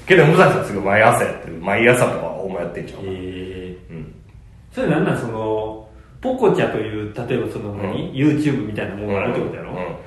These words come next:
Speaker 2: それで毎朝毎朝配信したら、
Speaker 1: うん。
Speaker 2: 毎朝見に来る人が絶対いてるってこと？
Speaker 1: そう。
Speaker 2: で、それが多いと、
Speaker 1: うん。
Speaker 2: お金になったりするってこと？広告収入が入ったりとか。
Speaker 1: そう。で、多分、あの辺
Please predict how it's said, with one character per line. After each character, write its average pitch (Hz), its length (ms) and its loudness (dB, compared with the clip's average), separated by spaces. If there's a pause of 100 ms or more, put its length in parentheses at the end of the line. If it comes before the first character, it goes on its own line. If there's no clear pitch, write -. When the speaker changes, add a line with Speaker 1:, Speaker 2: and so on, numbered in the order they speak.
(220)
Speaker 2:
そ - 100 -4
れ 226 60 0
で 226 80 4
毎 170 280 6
朝 180 160 4
毎 131 160 4
朝 - 160 -2
配 143 240 0
信 143 180 -2
し - 60 -6
た 117 100 -2
ら、 123 240 2
Speaker 1:
う - 40 -2
ん。 - 20 -2
Speaker 2:
毎 180 240 4
朝 196 160 4
見 156 120 2
に - 160 0
来 160 80 -2
る 123 160 2
人 165 200 0
が - 540 2 (280)
絶 175 220 0
対 185 180 4
い - 20 4
て 196 80 4
る 185 80 6
っ - 20 2
て - 60 0
こ - 80 -2
と？ - 40 -4 (180)
Speaker 1:
そ - 500 -2 (400)
う。 - 20 -20
Speaker 2:
で、 214 60 -4
そ 254 140 -2
れ 262 160 4
が 247 380 6
多 233 220 4
い 190 120 2
と、 - 380 2 (160)
Speaker 1:
う 127 40 -6
ん。 127 40 -4
Speaker 2:
お - 20 -4
金 131 240 2
に 139 80 2
な 117 80 -2
っ - 80 -8
た 107 60 -6
り 92 80 -8
す - 60 -14
る - 80 -12
っ - 20 -16
て - 140 -16
こ 87 140 -16
と？ - 0 -
広 143 280 2
告 131 120 -4
収 131 180 -2
入 110 160 -6
が 101 80 -8
入 110 100 -8
っ - 100 -8
た 104 60 -6
り 95 100 -4
と 82 80 -10
か。 - 60 -10
Speaker 1:
そ - 320 -2
う。 - 40 -16 (360)
で、 156 320 2
多 175 100 6
分、 170 480 4
あ 165 60 4
の 196 120 6
辺 214 200 4